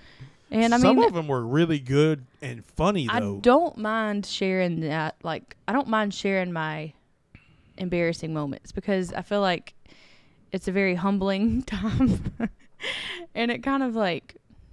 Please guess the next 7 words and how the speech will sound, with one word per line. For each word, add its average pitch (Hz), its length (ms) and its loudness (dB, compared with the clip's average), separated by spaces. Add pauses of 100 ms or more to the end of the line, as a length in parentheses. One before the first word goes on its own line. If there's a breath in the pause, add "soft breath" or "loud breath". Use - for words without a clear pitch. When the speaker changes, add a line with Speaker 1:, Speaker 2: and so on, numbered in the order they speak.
(520)
Speaker 1:
makes 202 280 0
everybody 185 320 0
else - 160 -2
feel 175 140 -4
better 175 260 4
about 208 200 0
themselves. 247 640 0